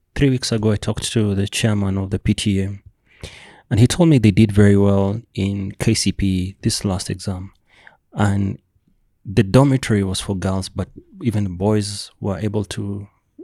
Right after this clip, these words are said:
gain from that, because now they're not skipping through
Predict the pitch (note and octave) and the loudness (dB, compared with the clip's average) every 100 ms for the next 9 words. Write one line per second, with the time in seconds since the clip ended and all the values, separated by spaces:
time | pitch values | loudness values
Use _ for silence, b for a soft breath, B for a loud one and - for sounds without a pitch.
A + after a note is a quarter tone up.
0 | - A2+ G#2 A2 - G#2+ F2+ E2+ G2 - | -10 -4 -2 -2 -2 -6 -6 -8 -6 -2
1 | G2+ G2 G#2+ A#2+ A2 C3+ B B B B | -2 -2 0 2 0 -4 B B B B
2 | G#2+ G#2 A#2 - - - - B2+ A2 G2+ | 0 2 2 0 -4 -4 0 0 0 -4
3 | - A2+ A2 G#2+ G#2+ | -2 0 2 0 -2